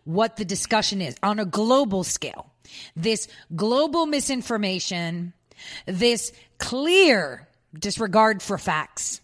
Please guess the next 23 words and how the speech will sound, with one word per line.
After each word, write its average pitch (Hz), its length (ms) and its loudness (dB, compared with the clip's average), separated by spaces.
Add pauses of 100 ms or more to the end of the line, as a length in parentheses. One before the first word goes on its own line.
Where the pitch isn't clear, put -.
(1040)
and 196 540 -2 (440)
to - 80 -10
kind 247 200 -4
of 294 100 -6
deconstruct 202 760 -4
on 170 80 -6
how 180 240 0
weak, 170 500 -4 (120)
uh, 151 380 -2
the 151 200 -6
indictment 156 680 -4
that 160 160 -4
was 147 200 -4
issued, 147 600 -4
uh, 147 120 -8 (480)
last 220 560 2
year 175 240 -2
in 151 140 -6
March, 143 580 -6 (100)
right, 160 260 -8 (340)
under 220 240 -2
seal, 202 460 -4 (2250)
is. 113 420 -6